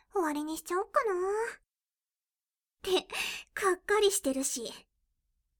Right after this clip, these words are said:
あのさ、なんで妹の前でぐらい、もうちょっとお兄ちゃんとしてかっこつけようとか思えないの？完全に妹に対して負けを認めるって感じで、本気で悲しくなってくるんだけど。っ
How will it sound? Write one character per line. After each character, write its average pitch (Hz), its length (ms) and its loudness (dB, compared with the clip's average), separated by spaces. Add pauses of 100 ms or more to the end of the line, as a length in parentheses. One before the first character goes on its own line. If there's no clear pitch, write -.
(400)
あ 262 200 -4
の 240 160 -2
さ、 302 160 2
な 285 220 2
ん - 20 -12 (720)
で 466 120 6
妹 339 360 4
の 349 80 4
前 370 240 6
で 349 80 2
ぐ 311 120 -2
ら 302 180 2
い、 - 40 -8 (220)
も 349 140 8
う 403 80 10
ち 427 80 6
ょ - 20 0
っ 427 40 -2
と 381 100 4
お 285 60 2
兄 349 200 2
ち 392 80 2
ゃ 392 60 6
ん 330 40 -2
と 269 80 -2
し - 80 -6
て 233 80 -8
か - 140 -6
っ - 60 -8
こ 226 100 -2
つ - 120 -6
け 381 80 6
よ 392 80 8
う 381 40 4
と 370 100 -2
か 214 120 -6
思 214 260 0
え 381 60 6
な 392 140 8
い 220 60 -4
の？ 190 280 -12 (720)
完 370 300 4
全 392 220 4
に 392 100 4
妹 392 320 4
に 392 140 4
対 415 240 4
し - 40 -6
て 277 120 -2
負 233 160 -4
け 349 140 0
を 349 40 2
認 370 240 2
め 392 160 4
る 415 60 6 (100)
っ - 40 -20
て 539 100 0
感 370 240 2
じ 320 100 -2
で、 349 140 4 (340)
本 294 220 2
気 - 100 4
で 392 60 6
悲 403 60 -2 (240)
し - 100 -4
く 605 100 2
な 508 100 2
っ 494 40 -18
て 440 100 0
く - 100 0
る 427 80 6
ん 392 40 4
だ 370 100 4
け 370 120 0
ど。 320 140 -2
っ 294 80 -4